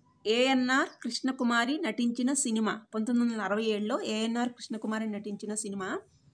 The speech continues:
వసంతసేన. వసంతసేన. నిలువు ఇరవై ఒకటి, కత్తిపీట, ఈకలి సరిచేసుకొని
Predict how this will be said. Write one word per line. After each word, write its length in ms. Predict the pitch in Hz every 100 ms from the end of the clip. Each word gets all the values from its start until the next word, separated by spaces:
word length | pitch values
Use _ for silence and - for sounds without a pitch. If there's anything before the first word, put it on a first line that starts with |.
| _ _ _ _ 220
వసంతసేన. 880 | 220 262 254 262 226 202 190 190 - _ _ _ _ _ _ _ _ _ _ _ _ _ _ _ _ _ _ _ _ _ -
వసంతసేన. 1000 | 208 208 226 226 269 - 196 185 185 185 - _ _ _ - _ _ - _ - _ _ _ _ _ _ _ _ _ _ _ _ _ _ _ _ _ _
నిలువు 300 | 220 254 285
ఇరవై 340 | 277 208 233 233
ఒకటి, 540 | - 180 196 311 - _ _ _ 247
కత్తిపీట, 680 | 247 320 247 240 - 175 - _ 220
ఈకలి 680 | 247 262 247 226 226 165 - _ -
సరిచేసుకొని 960 | 233 247 262 254 254 254 233 349 -